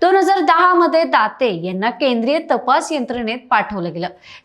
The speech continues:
सीबीआय मध्ये ते विशेष संचालक झाले. तिथे त्यांनी मोठमोठ्या आर्थिक फसवणुकीच्या प्रकरणांचा तपास केलाय.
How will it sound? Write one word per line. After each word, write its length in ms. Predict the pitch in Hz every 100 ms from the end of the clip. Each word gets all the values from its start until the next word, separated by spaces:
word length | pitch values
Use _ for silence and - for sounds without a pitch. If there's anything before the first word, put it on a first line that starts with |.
| -
सीबीआय 400 | 311 302 294 294
मध्ये 320 | 269 220 262
ते 180 | 254 254
विशेष 420 | 247 247 320 359
संचालक 520 | 349 254 233 226 185
झाले. 260 | 156 180 - - -
तिथे 180 | 220 220
त्यांनी 340 | 208 190 202
मोठमोठ्या 640 | 226 220 302 330 302 285 269
आर्थिक 440 | - 233 208 277 -
फसवणुकीच्या 680 | 240 247 240 226 220 240
प्रकरणांचा 760 | 233 214 254 330 320 247 247 254
तपास 480 | 254 247 196 175 -
केलाय. 180 | 180